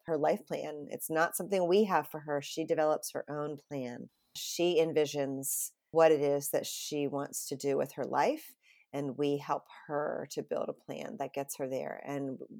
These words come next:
give her the resources along the way. Within three months period of time of being in our core life development program, she's eligible to work for Hunt's Honey. So if she's, uh, faithful in our program and is in need of employment and financial sustainability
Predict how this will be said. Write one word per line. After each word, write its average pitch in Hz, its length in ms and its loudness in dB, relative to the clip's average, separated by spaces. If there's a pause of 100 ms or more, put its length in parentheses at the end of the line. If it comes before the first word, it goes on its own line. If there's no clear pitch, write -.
(140)
give 143 160 0
her 135 100 -6
the 131 140 -4
resources 131 560 -8
along 131 300 -8
the 135 80 -8
way. 139 320 -4 (300)
Within 226 320 10
three 196 220 4
months 196 560 4
period 170 240 8
of 170 100 2
time 156 300 -2
of 175 140 -2
being 151 220 2
in 151 100 -2
our 151 100 -2
core 147 220 0
life 143 180 2
development 143 500 -2
program, 143 360 -2
she's 208 340 2
eligible 165 420 4
to 220 80 4
work 190 240 2
for 202 100 -2
Hunt's 208 280 -2
Honey. 208 380 -2 (260)
So - 140 -2
if - 80 -2
she's, - 480 -4
uh, 143 180 0
faithful 170 320 6
in 180 80 0
our 165 100 2
program 226 600 -2 (320)
and 156 320 0
is 160 160 4
in 156 160 2
need 160 180 4
of 170 80 6
employment 175 760 -2
and 147 220 -4
financial 151 400 -2
sustainability 151 920 0